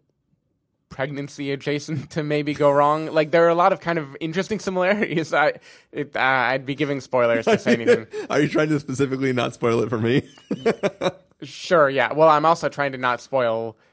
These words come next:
Speaker 1: the insult <laughs> for, for listeners. Um,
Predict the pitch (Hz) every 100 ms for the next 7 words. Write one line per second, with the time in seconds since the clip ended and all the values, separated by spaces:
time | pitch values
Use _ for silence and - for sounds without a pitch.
0 | _ 123 123 131 135 131 120 117 - -
1 | 147 139 170 - 151 127 120 131 123 117
2 | 117 107 110 - - _ _ 202 127 110